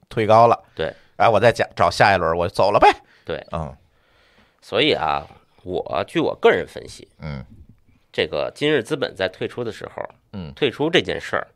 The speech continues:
Speaker 1: 嗯。
Speaker 2: 和创始人一毛钱关系没有。
Speaker 1: 嗯。
Speaker 2: 他们之间并没有矛盾。
Speaker 1: 嗯。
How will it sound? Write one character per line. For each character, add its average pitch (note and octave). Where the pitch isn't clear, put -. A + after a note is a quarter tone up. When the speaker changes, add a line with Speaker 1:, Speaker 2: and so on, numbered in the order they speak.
Speaker 1:
嗯。 D2
Speaker 2:
和 -
创 A#2
始 E2
人 D#2+
一 B2
毛 E2
钱 -
关 D2
系 -
没 -
有。 -
Speaker 1:
嗯。 E2+
Speaker 2:
他 -
们 A2+
之 G#2+
间 A#2
并 A#2+
没 E2+
有 D2
矛 -
盾。 -
Speaker 1:
嗯。 E2+